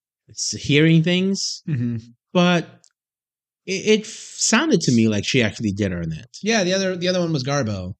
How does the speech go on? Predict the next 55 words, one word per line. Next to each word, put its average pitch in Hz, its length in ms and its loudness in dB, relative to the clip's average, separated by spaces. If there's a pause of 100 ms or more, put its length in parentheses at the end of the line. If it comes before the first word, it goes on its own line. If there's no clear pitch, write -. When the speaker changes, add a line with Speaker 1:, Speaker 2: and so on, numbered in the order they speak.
Speaker 2:
And 147 140 0
Speaker 1:
It 151 40 8
Speaker 2:
that's, 151 100 6
Speaker 1:
did 113 160 2
not 113 320 2
sound 98 260 -2
good. 87 180 -8
Speaker 2:
like, 135 200 -6
not 143 240 -4
at 127 80 -6
all. 101 320 -6
Like, 139 140 -6
to 196 60 -2
the 196 140 -2
point 220 220 -4
where, 135 200 -4
like, 123 200 -6
yes, 139 420 -2
like, 120 140 -6
she 123 120 -8
had 104 120 -6
played 117 160 -6
that 113 140 -4
song 110 180 -6
before, 120 300 -6
but 107 120 -6
if 104 100 -8
you're, 117 300 -6
if 120 140 -10
you, 135 60 -10
I - 20 -12
mean, 127 120 -8
if 110 120 -6
you're 170 100 -4
a 123 80 -4
world-renowned, 95 800 -6
like, 87 380 -12 (1080)
if - 120 -20
you're 147 160 -6
a 143 60 -2
world-renowned 104 680 -4
cellist 90 480 -10 (300)
to 107 60 -12
be 95 60 -10
playing 92 280 -14
in 90 40 -20
the 92 60 -20
Berlin 90 500 -14
Philharmonic, 87 640 -14
Speaker 1:
You 143 140 4
should 127 180 4
know 107 100 2
how 95 100 -2
to 87 80 -4
s-, - 160 -14